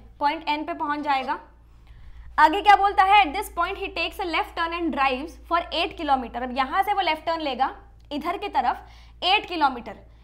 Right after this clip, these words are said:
छः तो यहाँ से कवर हुआ क्योंकि छः उसने पहले कवर अप किया,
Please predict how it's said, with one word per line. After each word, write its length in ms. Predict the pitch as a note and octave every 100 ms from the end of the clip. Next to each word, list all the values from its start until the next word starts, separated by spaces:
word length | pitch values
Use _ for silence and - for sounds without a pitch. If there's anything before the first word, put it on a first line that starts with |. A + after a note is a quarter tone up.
| - - -
छः 220 | C4 E4+
तो 100 | G#4
यहाँ 260 | G#4+ F#4 F#4
से 100 | F#4
कवर 260 | F#4+ F#4+ F#4+
हुआ 140 | G4
क्योंकि 240 | G#4 D#4+ C#4+
छः 280 | - E4+ F#4+
उसने 220 | G4 F#4+
पहले 300 | F4 E4 E4
कवर 220 | F4+ F4
अप 140 | F4+ F4
किया, 220 | E4 E4+